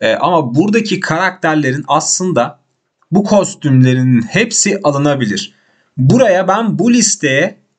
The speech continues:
e, alınabilecek aslında bütün kostümleri koydum diyebilirim. Bu kostümlerin hepsi alınabilir ama bunlar arasında da bir sıralama yapacağız.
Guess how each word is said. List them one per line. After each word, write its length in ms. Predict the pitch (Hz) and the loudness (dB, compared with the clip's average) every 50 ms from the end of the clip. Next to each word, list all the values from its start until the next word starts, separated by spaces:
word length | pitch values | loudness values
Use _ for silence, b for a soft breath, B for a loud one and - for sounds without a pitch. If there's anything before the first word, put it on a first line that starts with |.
| _ _ _ _ _ _ | _ _ _ _ _ _
e, 100 | 135 127 | 0 0
alınabilecek 840 | 131 131 143 151 160 175 196 226 247 214 208 185 180 175 208 233 220 | 2 2 2 2 2 2 2 2 2 2 4 2 2 2 2 0 0
aslında 440 | 180 170 - - 180 185 214 208 175 | 0 -2 -2 -4 -4 -2 -2 0 0
bütün 260 | 170 156 - - 240 | 0 0 0 0 0
kostümleri 580 | - - - 170 151 156 - - 156 151 170 185 | 0 0 0 0 0 0 0 2 2 2 2 2
koydum 400 | - - 160 139 147 170 170 156 | 0 -2 -2 -2 0 0 0 0
diyebilirim. 360 | 151 135 123 113 107 120 170 | 0 0 0 -2 -2 0 -2
Bu 80 | 226 233 | -2 0
kostümlerin 440 | - 262 240 247 - 233 233 190 196 | 2 0 0 0 0 0 2 2 2
hepsi 280 | 196 - - - 190 | 0 0 0 0 0
alınabilir 480 | 160 185 185 185 190 190 185 196 190 - | 0 0 0 0 -2 -2 -4 -4 -6 -2
ama 220 | 247 247 220 190 | 0 0 2 2
bunlar 240 | 202 214 220 226 220 | 2 2 2 2 2
arasında 340 | 214 214 202 160 180 190 190 | 2 2 2 0 0 0 0
da 100 | 170 143 | 0 0
bir 40 | 120 | -2
sıralama 320 | - 143 135 123 123 123 | -2 0 0 0 0 -2
yapacağız. 340 | 120 - 156 240 240 240 | -4 -2 -2 -2 -2 -2